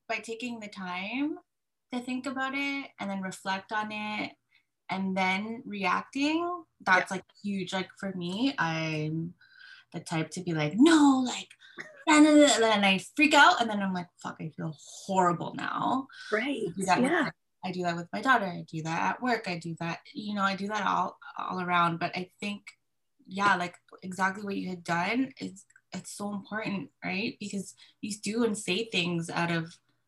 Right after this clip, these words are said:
Speaker 1: out of anger or out of, like, feeling hurt or, like, neglected,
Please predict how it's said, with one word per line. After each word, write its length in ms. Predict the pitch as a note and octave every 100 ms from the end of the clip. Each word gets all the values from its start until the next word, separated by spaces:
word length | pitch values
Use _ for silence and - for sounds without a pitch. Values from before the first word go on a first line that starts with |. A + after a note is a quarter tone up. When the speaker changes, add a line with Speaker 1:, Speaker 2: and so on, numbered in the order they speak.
| _ _ _ -
Speaker 1:
out 140 | F3
of 100 | F3+ E3+
anger 340 | E3+ F#3 A3+
or 460 | A#3+ A#3+ A#3 F#3+ -
out 120 | F3
of, 140 | E3+
like, 160 | E3+ E3
feeling 340 | - F3 E3+
hurt 380 | E3 F3+ F#3+ G3+
or, 140 | F#3+ F3
like, 220 | D#3+ -
neglected, 800 | E3 D#3+ E3 D#3+ - A3+ C4